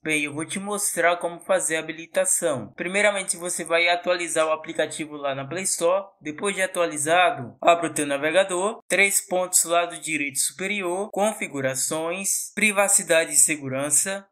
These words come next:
e... Possivelmente, essa opção, bloquear guias anônimas ao sair do Chrome, vai estar desabilitado.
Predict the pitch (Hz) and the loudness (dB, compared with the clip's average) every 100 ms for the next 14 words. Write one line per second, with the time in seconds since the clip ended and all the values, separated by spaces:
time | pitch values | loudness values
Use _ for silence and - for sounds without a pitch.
0 | 180 175 160 - _ - 226 226 - 208 | -10 -8 -8 -12 _ -4 0 0 0 -2
1 | 156 139 143 190 185 - - 104 180 185 | -4 -4 0 0 0 -4 -6 -2 2 4
2 | 214 190 - - 180 185 135 110 147 185 | 4 2 2 2 4 2 0 -6 -4 -4
3 | 185 180 185 190 170 165 151 180 170 151 | 0 4 4 4 0 -2 2 2 0 -2
4 | 175 175 165 143 143 - 151 135 135 - | -2 -2 -4 -4 -2 2 2 2 -8 -4
5 | 165 185 185 196 - - 185 165 180 180 | -2 -2 -2 0 2 4 2 2 -2 -2
6 | 196 202 190 - - 131 113 | -12 -4 2 4 4 -2 -14